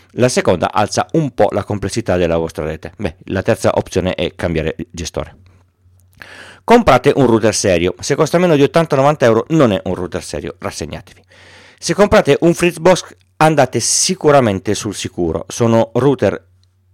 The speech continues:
di, ci sono router di buon livello anche di marca Asus, Netgear, T P-Link. Se volete farvi del male c'è anche Mikrotik,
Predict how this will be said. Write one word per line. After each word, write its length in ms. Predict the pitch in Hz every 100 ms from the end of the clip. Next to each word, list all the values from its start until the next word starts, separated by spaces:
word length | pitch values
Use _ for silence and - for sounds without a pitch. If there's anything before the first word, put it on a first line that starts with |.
| _
di, 460 | 104 107 120 117 _ _ _ _ _ _ -
ci 160 | -
sono 180 | 123 135
router 320 | 156 - 113
di 240 | - 113 131
buon 180 | 123
livello 360 | 143 139 117 120
anche 240 | 110 107
di 80 | 110
marca 360 | 107 98 107 -
Asus, 500 | 101 98 104 127 -
Netgear, 580 | 117 117 - 101 98 101
T 140 | 98
P-Link. 500 | - 87 85 80 -
Se 100 | -
volete 280 | 120 139 104
farvi 360 | 139 123 107 -
del 200 | 117 120
male 380 | 110 87 90 104 -
c'è 140 | - 143
anche 260 | 131 131
Mikrotik, 440 | 117 98 98 104